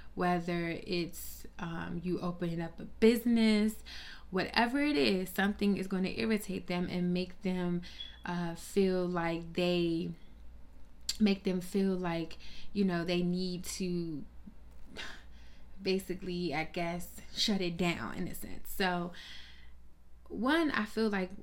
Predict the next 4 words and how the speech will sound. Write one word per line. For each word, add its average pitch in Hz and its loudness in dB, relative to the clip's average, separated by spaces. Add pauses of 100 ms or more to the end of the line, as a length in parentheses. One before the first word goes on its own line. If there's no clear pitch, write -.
(600)
when 196 2
we 277 0 (320)
are 190 0
out 180 0